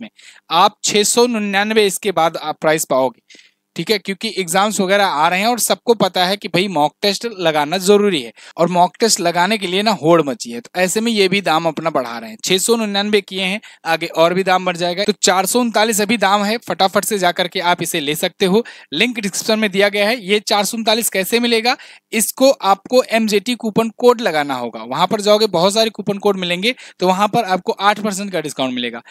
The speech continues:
लेकिन एमजेटी कूपन कोड यूज़ करोगे तो बारह परसेंट का डिस्काउंट मिलेगा और ये टेक्स्ट बुक पास प्रो ईयरली आपको चार सौ उनतालीस में मिल जाएगा, जिसमें आप इंडिया के सभी एग्जाम के मॉक टेस्ट, प्रीवियस ईयर के क्वेश्चंस के मॉक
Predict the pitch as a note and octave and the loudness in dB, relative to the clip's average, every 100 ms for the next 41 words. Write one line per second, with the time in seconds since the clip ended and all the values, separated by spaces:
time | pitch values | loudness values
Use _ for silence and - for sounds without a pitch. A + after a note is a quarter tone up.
0 | - - E3 A3 - G3 F#3 F#3+ A#3+ A3 | -20 -8 -6 -4 -4 -2 2 0 0 0
1 | G#3 G3+ G3 F#3+ F#3+ - E3+ E3+ G#3+ G#3+ | 0 2 0 0 -2 0 2 2 4 2
2 | E3+ E3+ F3+ E3 E3+ D#3 C3+ - C#3+ F3 | 2 2 0 -4 -6 -8 -8 -4 -4 -2
3 | F3 F3+ G3+ - - - E3 F#3 D#3 E3 | -2 0 -2 -4 -10 0 2 2 -2 -6
4 | E3 D3 - E3+ - D3 - E3+ F3+ - | -4 -6 -4 -6 -2 -4 -4 -4 -6 -4
5 | F3+ G3+ A#3 G#3 D3 - F3+ A3 - _ | -2 0 0 -2 -2 -2 -2 -2 -6 _
6 | - E3+ E3 F#3+ D3+ C3 C3 - G3 D3+ | -2 0 0 -4 -4 -6 -6 -4 -6 -6
7 | A#2+ C3 D3 F#3+ A3+ _ - C#3+ E3+ E3 | -6 -4 -4 -2 -4 _ -10 -8 -2 -2
8 | E3+ D#3 D3+ D#3 E3+ - G#3+ G3+ A3+ D3+ | -2 -4 -2 -2 -4 -4 2 4 2 -2
9 | C#3+ C3+ F3 C3+ B2 - G3 - _ _ | -8 -6 -8 -8 -8 -6 -6 -6 _ _
10 | A3 A#3+ C4 - C#3+ - C#3+ C3 C3+ B2 | -2 2 2 2 -4 -6 -8 -6 -4 -4
11 | F3 F3 A2 | -6 -8 -12